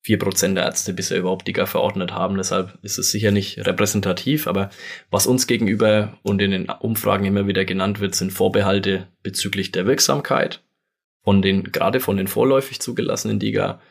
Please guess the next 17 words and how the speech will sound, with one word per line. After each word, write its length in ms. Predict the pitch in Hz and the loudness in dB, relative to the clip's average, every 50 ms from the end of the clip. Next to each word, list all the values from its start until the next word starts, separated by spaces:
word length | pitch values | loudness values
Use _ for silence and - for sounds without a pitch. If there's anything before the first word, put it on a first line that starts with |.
| _ _ _ _ _ _ _ _ _ _ - | _ _ _ _ _ _ _ _ _ _ 2
Vorbehalte 640 | 104 107 101 113 107 104 101 101 101 104 104 101 | 2 4 6 6 4 6 6 4 4 4 4 2
bezüglich 440 | 101 98 - - 110 101 104 98 - | 0 0 0 0 -2 -2 -2 0 0
der 120 | 90 98 | 2 2
Sicherheit. 640 | - - 139 - 160 151 151 156 170 175 175 175 - - - _ | 2 2 2 2 2 4 4 4 4 4 2 0 -6 -12 -18 _
Da 80 | - 98 | -8 -6
spielt 240 | - - 107 107 107 | -6 -6 -6 -4 -4
natürlich 400 | 101 95 - 104 101 104 104 - | -4 -2 -2 -2 -4 -4 -6 -6
dieses 240 | 101 101 95 - | -8 -6 -6 -2
Datenleck-Thema, 840 | - 107 135 - - 123 113 113 - 87 - - 117 120 120 113 110 | 0 0 0 2 0 -2 0 -2 -2 -4 -4 -4 -2 -2 0 -2 -2
was 100 | 110 117 | -4 -4
ich 100 | 110 - | -6 -6
vorhin 180 | - 107 107 | -4 -4 -2
genannt 300 | 104 101 104 104 107 107 | -2 -2 -4 -4 -4 -4
habe, 160 | 107 104 104 - | -6 -6 -6 -6
auch 160 | - 101 104 | -6 -4 -2
eine 120 | 107 104 | -2 0
Rolle. 400 | 104 104 107 104 104 104 104 104 | 0 2 2 2 2 2 0 -4